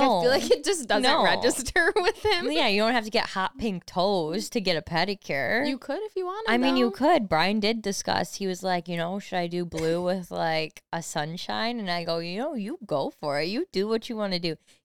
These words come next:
Speaker 2: He didn't opt for that. He opted for the, the no polish.
Speaker 1: I think it would have been a thing. I think he could have started a trend within our friend group.
Speaker 2: I think he could have, too. I think people would have thought it was cool. So
Speaker 1: I agree.
Speaker 2: he
Speaker 1: Nail,
Speaker 2: didn't go with
Speaker 1: nail
Speaker 2: it.
Speaker 1: polish is,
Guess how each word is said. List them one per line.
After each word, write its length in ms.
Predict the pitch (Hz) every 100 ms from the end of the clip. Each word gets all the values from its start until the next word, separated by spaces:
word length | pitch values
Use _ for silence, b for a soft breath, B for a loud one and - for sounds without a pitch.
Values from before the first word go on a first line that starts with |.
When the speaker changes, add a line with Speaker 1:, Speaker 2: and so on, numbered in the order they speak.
| -
Speaker 2:
He 60 |
didn't 240 | 240 214 151
opt 240 | 120 -
for 60 | 175
that. 180 | 180 175
He 140 | 165
opted 160 | 143 -
for 100 | 151
the, 240 | 147 139 -
the 80 |
no 400 | 147 143 143 170
polish. 420 | 175 185 196 220 233
Speaker 1:
I 160 | 277
think 300 | 269 466 480
it 100 | 480 359
would 100 | 339
have 100 | 269
been 140 | 277
a 60 | 262
thing. 360 | 214 269 208 170
I 80 | 208
think 220 | 247 247
he 120 | 285
could 320 | - - 208
have 160 | 214 208
started 340 | 202 185 185 175
a 20 |
trend 320 | - 185 190
within 300 | 175 170 165
our 140 | 160
friend 260 | 165 170 185
group. 120 | 208
Speaker 2:
I 140 | 269 392
think 240 | 370 330
he 140 | 277
could 180 | 233 247
have, 120 | 226 196
too. 160 | 247
I 100 | 185
think 220 | 190 226
people 180 | 226 202 190
would 100 | 185
have 80 |
thought 180 | - 165
it 60 | 160
was 160 | 170
cool. 500 | - 269 220 - 233
So 640 | 208 - 175 165 160 160 - _
Speaker 1:
I 140 | 190 190
agree. 320 | 196 240 202
Speaker 2:
he 140 | 202 220
Speaker 1:
Nail, 160 | 247
Speaker 2:
didn't 180 | 226 160
go 140 | 147
with 80 | 233
Speaker 1:
nail 160 | 247 285
Speaker 2:
it. 80 | -
Speaker 1:
polish 260 | 480
is, 80 | 494